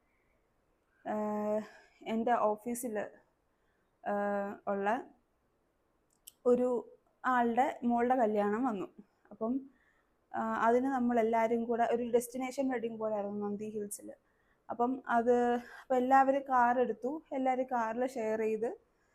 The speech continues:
ആ, അങ്ങനെയാണ് പോയത്. അപ്പം ഞാൻ,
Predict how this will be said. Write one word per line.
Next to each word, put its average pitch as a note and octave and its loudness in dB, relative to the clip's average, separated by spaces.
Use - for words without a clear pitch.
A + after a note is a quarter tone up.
ആ, - 2
അങ്ങനെയാണ് C4+ 2
പോയത്. G#3 -2
അപ്പം A#3+ 0
ഞാൻ, A#3+ 0